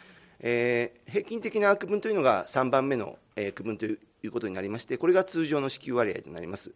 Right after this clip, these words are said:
えー、それから上の区分としましては、えー、勤務成績が、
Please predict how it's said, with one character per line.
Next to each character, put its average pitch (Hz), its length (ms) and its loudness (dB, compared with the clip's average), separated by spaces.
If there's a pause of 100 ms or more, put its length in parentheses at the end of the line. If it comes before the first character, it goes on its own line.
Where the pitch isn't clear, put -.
(500)
え 117 120 -2
ー、 117 40 -4
そ 170 80 -2
れ 185 60 0
か 180 120 4
ら 156 80 2
上 165 180 4
の 226 100 0
区 226 120 -8
分 240 160 -2
と 220 100 -4
し - 100 -4
ま 220 140 -2
し - 80 -8
て 113 100 -4
は、 117 240 4 (300)
え 92 600 -4
ー、 - 60 -18
勤 151 220 -4
務 - 20 -4
成 175 140 0
績 - 320 -6
が、 110 240 2